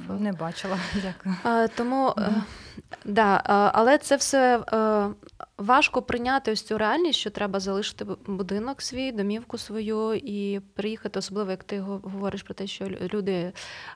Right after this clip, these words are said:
Speaker 1: е, старшого віку, для них складніше
Speaker 2: Мгм.
Speaker 1: адаптовуватися, зві-, звісно. А в якому стані і які потреби у людей, і як, ну, і друге питання буде: як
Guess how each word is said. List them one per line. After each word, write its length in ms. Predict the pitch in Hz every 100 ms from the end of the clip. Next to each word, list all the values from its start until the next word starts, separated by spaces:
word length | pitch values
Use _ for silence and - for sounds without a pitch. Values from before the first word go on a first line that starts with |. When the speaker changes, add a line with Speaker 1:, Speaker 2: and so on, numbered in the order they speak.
| -
Speaker 1:
е, 140 | 175 185
старшого 460 | - 233 - 190
віку, 280 | 190 196 -
для 160 | 185 190
них 160 | 202
складніше 400 | - 226 220 220
Speaker 2:
Мгм. 60 | 220
Speaker 1:
адаптовуватися, 720 | 180 - 240 285 226 - 180
зві-, 320 | 185 190 180
звісно. 500 | 190 196 185 - - - - - - - _ -
А 220 | 185 185
в 40 | 185
якому 640 | 233 - 311 285 233 214
стані 680 | - - 220 190 185 175 - _
і 140 | 202 196
які 260 | 196 233
потреби 560 | 220 202 - 185 180 185
у 260 | - 190
людей, 560 | 185 185 233 330 381 330 _
і 600 | 196 190 185 185 185 - - _ -
як, 320 | 208 226 226 -
ну, 140 | 240 -
і 80 | 190
друге 240 | 185 190
питання 360 | - 196 254 233
буде: 300 | 190 180 180
як 340 | 196 202 202